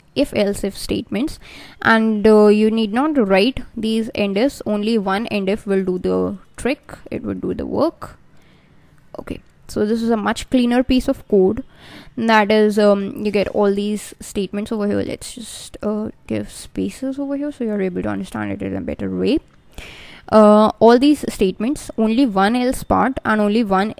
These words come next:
else is end if statement. So let's try to, uh, run it for A eleven. Let's just change A eleven over here. So this is actually a more preferred way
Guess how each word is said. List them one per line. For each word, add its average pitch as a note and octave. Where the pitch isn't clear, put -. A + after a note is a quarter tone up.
else F#3+
is -
end A3
if A#3+
statement. -
So -
let's -
try G#3
to, G#3
uh, G3
run G#3
it A#3
for G#3+
A G#3+
eleven. F#3
Let's -
just -
change G#3
A G3
eleven G#3+
over G#3
here. G#3+
So A#3+
this C4
is D#4
actually B3+
a A3
more G#3+
preferred G#3
way G3